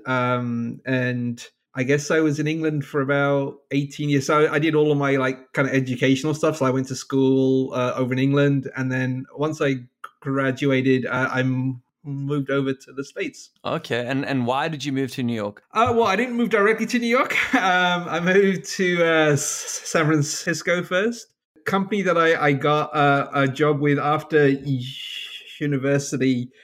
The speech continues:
Speaker 1: actually the second company I got <laughs> a job with after university was a, a small internet startup.
Speaker 2: Okay.
Speaker 1: It was actually an Australian startup,
Speaker 2: <laughs>
Speaker 1: um, but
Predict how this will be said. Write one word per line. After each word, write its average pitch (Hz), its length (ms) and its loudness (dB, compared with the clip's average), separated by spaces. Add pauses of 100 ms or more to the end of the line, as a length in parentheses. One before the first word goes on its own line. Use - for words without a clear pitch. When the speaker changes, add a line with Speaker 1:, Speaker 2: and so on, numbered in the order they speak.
(120)
Speaker 1:
actually 151 260 -2
the 131 80 0
second 156 420 0
company 135 400 0
I 127 80 2
got 127 260 -2
<laughs> 151 140 0
a 160 40 4
job 147 240 0
with 139 140 2
after 135 600 0
university 139 640 0
was 131 340 2
a, 139 440 6
a 135 120 -2
small 151 340 2
internet 147 460 0
startup. 151 520 -2 (160)
Speaker 2:
Okay. 113 300 -8
Speaker 1:
It 147 60 -2
was 147 100 2
actually 196 280 0
an 151 80 0
Australian 156 840 2
startup, 226 520 -4 (100)
Speaker 2:
<laughs> - 180 -6
Speaker 1:
um, 143 460 -2
but 147 160 -8